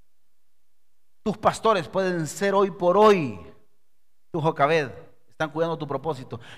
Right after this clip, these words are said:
"Yo no sé el pastor por qué se mete tanto en mi vida, vos." Puede ser tu Jocabed. Ese mensaje como que tuviera que ver conmigo y como que,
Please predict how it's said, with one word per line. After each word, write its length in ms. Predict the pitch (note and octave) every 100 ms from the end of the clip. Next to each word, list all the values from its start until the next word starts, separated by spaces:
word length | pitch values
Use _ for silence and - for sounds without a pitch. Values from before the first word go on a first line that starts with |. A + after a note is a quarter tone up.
| -
"Yo 100 | F#3
no 60 |
sé 100 | F3
el 60 | F3+
pastor 280 | E3 D3+ D#3+
por 80 | D#3+
qué 60 |
se 80 | D#3
mete 220 | D#3+ D3+
tanto 260 | D#3 D#3+ D3+
en 80 | D3+
mi 100 | D#3
vida, 240 | F3 D3+
vos." 200 | C#3 B2+ A#2 - - - - - - - - -
Puede 140 | E3+
ser 160 | E3+ E3
tu 140 | F3+
Jocabed. 440 | D#3+ D#3 D3 D3 D3+ - - - - - - - - - - - - - - - -
Ese 180 | G3+ C#4
mensaje 520 | B3+ F#3 - A#3 B3
como 200 | - A3+
que 80 | F3+
tuviera 300 | F3 G#3+ A3
que 120 | G3+
ver 160 | G#3 G#3+
conmigo 460 | G3 F#3 A#3+ B3
y 60 | A#3
como 220 | F#3+ F#3
que, 200 | F3 E3+